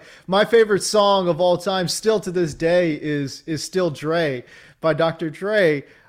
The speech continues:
I just don't feel like that's what would hit though, right? Like, and I am a Rage fan. So, like, I feel like if I threw a little, you know, Rage,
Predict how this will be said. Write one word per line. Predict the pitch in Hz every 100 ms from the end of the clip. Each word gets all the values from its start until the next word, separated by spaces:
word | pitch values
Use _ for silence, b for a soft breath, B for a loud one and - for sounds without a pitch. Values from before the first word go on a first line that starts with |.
| b
I | 175 226
just | 247
don't | 302 -
feel | 277
like | 262 196 -
that's | 208 208
what | 226 180
would | 156
hit | 180 214 -
though, | 147 131 117
right? | 113 151 160
Like, | 165 165 156 - -
and | 170 165 -
I | 175 220
am | 262
a | 233
Rage | 202 220 220 156
fan. | 196 165 147
So, | 139 170
like, | 156 156 147
I | 147 165
feel | 208 220
like | 196
if | 180 185
I |
threw | 170 190 190
a | 180
little, | 180 175 151 139
you | 156
know, | 151 139
Rage, | 151 170 160 143 -